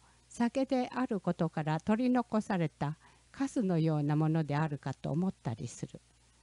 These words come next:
私はかつて池島新平氏と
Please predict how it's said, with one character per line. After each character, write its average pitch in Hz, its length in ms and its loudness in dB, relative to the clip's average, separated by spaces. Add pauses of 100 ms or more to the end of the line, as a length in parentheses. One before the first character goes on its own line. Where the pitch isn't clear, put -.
(140)
私 269 460 0
は 240 160 4
か 277 180 0
つ - 160 -12
て 165 300 0 (340)
池 269 320 2
島 262 320 0
新 254 340 0
平 190 220 2
氏 - 160 -6
と 151 300 -2